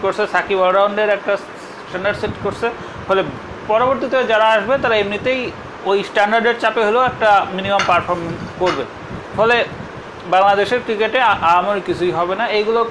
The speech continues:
করে just ওই দর্শ-, মানে, দর্শক এবং পাঠকের মধ্যে একটা এক্সাইটমেন্ট তৈরি করা হয়, আর কিছুই না। ফলে আমি হোপফুল কি, আমি যদি মিডিওক্রেসি মেনে নিতে চাই যে বাংলাদেশ একটা মিডিওকার টিম, তাহলে আমি খুব একটা আশাবাদী না যে মিডিওকারই থাকা যাবে।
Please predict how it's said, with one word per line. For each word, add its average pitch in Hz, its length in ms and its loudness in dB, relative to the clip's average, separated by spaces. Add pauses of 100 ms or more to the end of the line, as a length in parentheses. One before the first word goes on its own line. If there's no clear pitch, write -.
করে 233 240 2
just 226 600 -4
ওই 185 140 0
দর্শ-, 175 340 -2 (400)
মানে, 165 360 2
দর্শক 180 320 2
এবং 220 260 2
পাঠকের 202 640 0
মধ্যে 208 220 0
একটা 208 320 -2
এক্সাইটমেন্ট 180 560 -2
তৈরি 175 180 0
করা 139 220 2
হয়, 117 140 -2
আর 131 120 0
কিছুই 139 260 -10
না। 113 80 -12 (800)
ফলে 175 260 2 (120)
আমি 233 220 2
হোপফুল 254 480 0
কি, 175 80 0
আমি 214 160 -2 (800)
যদি 220 200 0
মিডিওক্রেসি 226 600 -2
মেনে 226 220 -2
নিতে 220 240 -2
চাই 196 200 2
যে 190 80 0
বাংলাদেশ 180 320 2
একটা 180 160 -2
মিডিওকার 175 400 0 (100)
টিম, 175 120 -4 (560)
তাহলে 208 220 4
আমি 208 160 0 (140)
খুব 190 100 2
একটা 190 240 2
আশাবাদী 175 380 2
না 175 140 -2
যে 165 120 -2
মিডিওকারই 185 500 0
থাকা 170 240 -2
যাবে। 160 220 -4